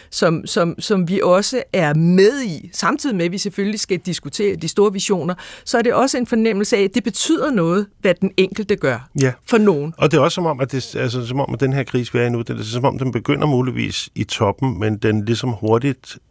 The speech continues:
Speaker 2: øh, bevæger sig nedad i sådan en spiralform, ikke? Fordi at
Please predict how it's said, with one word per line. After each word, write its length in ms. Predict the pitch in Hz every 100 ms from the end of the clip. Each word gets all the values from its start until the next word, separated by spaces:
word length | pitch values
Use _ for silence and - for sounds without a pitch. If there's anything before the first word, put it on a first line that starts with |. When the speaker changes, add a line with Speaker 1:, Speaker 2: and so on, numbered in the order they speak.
| -
Speaker 2:
øh, 220 | 110 107 -
bevæger 300 | 110 104 101
sig 160 | 98 107
nedad 380 | 110 107 127 98
i 160 | 104
sådan 160 | 104 117
en 60 |
spiralform, 1040 | 107 - - 117 107 - 117 - 120 110 131
ikke? 120 | 127
Fordi 160 | 123
at 80 | 127